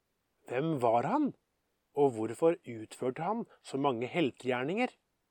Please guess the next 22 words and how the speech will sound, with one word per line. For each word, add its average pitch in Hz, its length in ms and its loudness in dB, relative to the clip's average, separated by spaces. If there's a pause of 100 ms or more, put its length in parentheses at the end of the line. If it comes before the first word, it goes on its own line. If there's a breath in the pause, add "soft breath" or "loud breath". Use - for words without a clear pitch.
(1400)
For 143 160 -2
å 139 60 -4
finne 160 220 0
svar 131 520 4
på 160 160 -4
dette 240 340 0 (440)
må 113 100 -4
vi 117 140 -4
grave 131 580 6
i 117 80 -6
fortiden 107 600 -6
hans. - 400 -4 (1200)
Der 113 160 4
er 120 120 4
det 160 80 2
mye 135 280 2
heltestoff, 143 680 2 (580)
men 117 180 -2
også 214 380 2 (300)
en 120 200 -4
forferdelig 120 840 -2 (120)
tragedie. 123 560 0